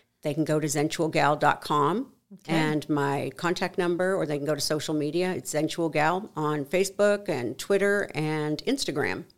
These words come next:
Speaker 2: I love it.
Speaker 1: Yeah, we finally got it all branded the same thing. It took me a while.
Speaker 2: It, it, well, it,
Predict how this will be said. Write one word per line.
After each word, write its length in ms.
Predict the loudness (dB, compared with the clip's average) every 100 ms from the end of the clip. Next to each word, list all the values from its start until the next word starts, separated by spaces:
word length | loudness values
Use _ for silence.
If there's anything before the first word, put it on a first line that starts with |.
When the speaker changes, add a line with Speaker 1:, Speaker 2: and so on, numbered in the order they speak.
| _
Speaker 2:
I 40 | -8
love 240 | -6 -6
it. 140 | -8 -12 _
Speaker 1:
Yeah, 220 | -8 -6 -6
we 60 |
finally 360 | 2 4 6 6
got 200 | 4 2
it 100 | 2
all 240 | 2 2
branded 640 | 0 -2 -2 2 2 0 -4
the 80 | -4
same 360 | 0 0 0
thing. 260 | -2 -4 -4
It 100 | -2
took 220 | -2 2
me 100 | 2
a 60 | 4
while. 340 | 2 2 -2 -4
Speaker 2:
It, 180 | -14 -14 -16
it, 100 | -8
well, 340 | -2 0 0 -4 -10 _ -6
it, 220 | -6